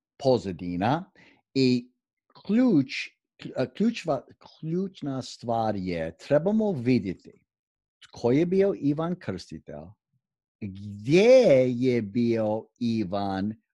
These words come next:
dok je imao ovo pitanje i zašto je imao ovo pitanje: „Jesi li ti onaj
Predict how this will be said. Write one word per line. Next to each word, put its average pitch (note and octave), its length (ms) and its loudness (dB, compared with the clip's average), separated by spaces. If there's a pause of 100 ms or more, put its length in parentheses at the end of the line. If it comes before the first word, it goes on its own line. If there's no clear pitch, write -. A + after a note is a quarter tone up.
(200)
dok C3+ 720 2
je B2 360 0
imao A#2+ 840 0
ovo A2 420 -2
pitanje F2 840 -8 (880)
i A2+ 480 0 (600)
zašto G#2 1200 0 (580)
je G#2+ 640 2 (380)
imao F#2+ 760 0 (540)
ovo F#2+ 600 2
pitanje: E2+ 800 -6 (160)
„Jesi A2 400 -4
li G#2 200 -8
ti G#2 220 -6 (120)
onaj G2 560 -4